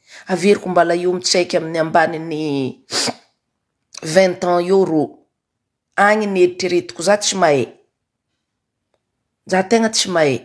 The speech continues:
Fa za tsy mahay hoe zanaka fa be. Fa veriko zanaka mbala karaha zegny.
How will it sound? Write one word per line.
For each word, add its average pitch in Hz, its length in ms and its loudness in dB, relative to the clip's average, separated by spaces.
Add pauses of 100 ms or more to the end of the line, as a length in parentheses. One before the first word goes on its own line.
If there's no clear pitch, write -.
(3250)
Fa 180 120 2
za 202 180 4
tsy 220 180 -2
mahay 196 260 4
hoe 214 300 2
zanaka 185 420 0
fa 180 240 -2
be. 151 560 2 (2000)
Fa 180 140 -2
veriko 214 380 6
zanaka 196 420 0
mbala 165 340 2 (2000)
karaha 196 300 4
zegny. 147 440 -2